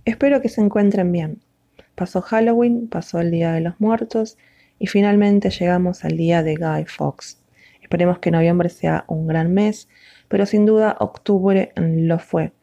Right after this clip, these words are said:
al menos para, eh, mi familia favorita de dinosaurios, los ebelisáuridos. Y es que en octubre se dio la descripción de dos nuevos ejemplares, Niebla Antigua y Espectrovenator rajei.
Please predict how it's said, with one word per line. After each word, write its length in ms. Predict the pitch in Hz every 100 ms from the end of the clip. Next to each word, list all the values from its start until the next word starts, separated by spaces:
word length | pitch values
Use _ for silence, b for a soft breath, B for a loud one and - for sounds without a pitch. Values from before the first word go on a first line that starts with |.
| b b
al 200 | - 185
menos 480 | 196 202 208 208 -
para, 540 | - 156 160 175 185
eh, 320 | - 156 147 147
mi 120 | 143
familia 440 | - 160 160 165
favorita 480 | 170 175 160 160 165
de 80 | 156
dinosaurios, 720 | 156 156 - 190 180 196 202
los 180 | 156 -
ebelisáuridos. 920 | 151 151 - - - - - - - _ _
Y 100 | -
es 80 | 175
que 260 | 180 175 -
en 140 | 180
octubre 440 | 175 - 190 202 202
se 260 | - 160
dio 220 | 160 165
la 120 | 165 165
descripción 500 | 165 175 - 190 175
de 140 | 170
dos 160 | 196 202
nuevos 340 | 202 196 -
ejemplares, 720 | 170 170 175 247 233 220 214
Niebla 300 | 180 170 180
Antigua 500 | 190 190 196 - 208
y 60 | 180
Espectrovenator 880 | 160 - - 165 160 156 151 160 165
rajei. 420 | 165 - - -